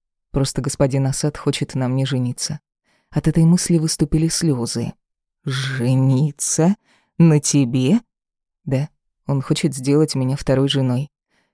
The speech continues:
«И почему же тебя это настолько расстраивает? Я думала, Асад тебе нравится». «Это значит, что я никогда не вернусь домой.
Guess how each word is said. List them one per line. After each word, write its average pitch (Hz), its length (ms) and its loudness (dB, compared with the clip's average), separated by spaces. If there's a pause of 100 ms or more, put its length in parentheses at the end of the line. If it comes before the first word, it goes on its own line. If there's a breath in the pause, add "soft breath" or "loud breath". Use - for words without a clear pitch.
(520)
«И 147 200 4
почему 156 640 4
же 143 160 0
тебя 143 360 2
это 143 140 2
настолько 151 540 0
расстраивает? 139 960 -2 (240)
Я 151 240 4
думала, 139 400 2
Асад 143 360 0
тебе 147 240 2
нравится». 143 720 0 (840)
«Это 151 240 -2
значит, 143 440 -2
что - 200 -6
я 135 160 -2
никогда 135 400 -2
не 139 160 0
вернусь 135 360 0
домой. 131 420 -2